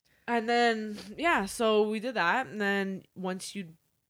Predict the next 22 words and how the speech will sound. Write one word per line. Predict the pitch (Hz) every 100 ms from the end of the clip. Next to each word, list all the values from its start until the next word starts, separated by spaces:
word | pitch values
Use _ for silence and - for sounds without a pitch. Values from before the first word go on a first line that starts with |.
| _
pour | - 185 190
it | 180
out, | 170 180 214 -
you'd | 185 151
fill | - 185 190
it | 185
up | 190 180
in | 180
this, | 170 165
like, | 160 156 151 - _ _
keg, | - - 165 156 196 233 _ _ _ _ _ _ _ _
and, | - 175 170 160
like, | 151 160 151 - _ _ _ _ _
um, | 170 170 165 160
you | 165
take | 160 - 185 -
it | 214 220
and | 170 170
you, | 165 147 - -
uh, | 71 -
to | - 180
the, | 175 170